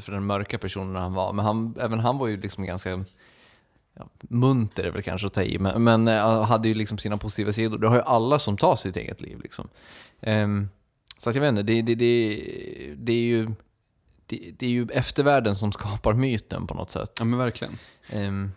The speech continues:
Speaker 2: Och det finns ett problem där när, alltså, den här lidande konstnären idealet kan jag känna är ett problem därför att den tvingar in folk i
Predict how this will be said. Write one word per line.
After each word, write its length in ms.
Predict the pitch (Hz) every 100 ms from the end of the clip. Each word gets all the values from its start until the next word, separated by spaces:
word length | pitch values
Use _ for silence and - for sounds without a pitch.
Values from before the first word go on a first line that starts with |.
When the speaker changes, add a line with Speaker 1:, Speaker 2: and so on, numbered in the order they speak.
| -
Speaker 2:
Och 80 |
det 60 | 127
finns 220 | 147 139
ett 80 | 127
problem 420 | - 135 160 107
där 120 | 101
när, 220 | 107 107 98
alltså, 320 | 95 107 110
den 180 | 107 110
här 80 | 113
lidande 460 | 113 113 107 110
konstnären 640 | 107 120 107 - 110 104 104
idealet 800 | 110 123 123 104 92 104 - - - _ _
kan 120 | - 107
jag 100 | 101
känna 240 | 104 101
är 40 |
ett 80 | 95
problem 520 | - 110 110 113 104
därför 280 | 98 95 92
att 240 | 95 92 -
den 140 | 98
tvingar 280 | 95 98 98
in 200 | 113 110
folk 380 | - 92 92 -
i 240 | 95 95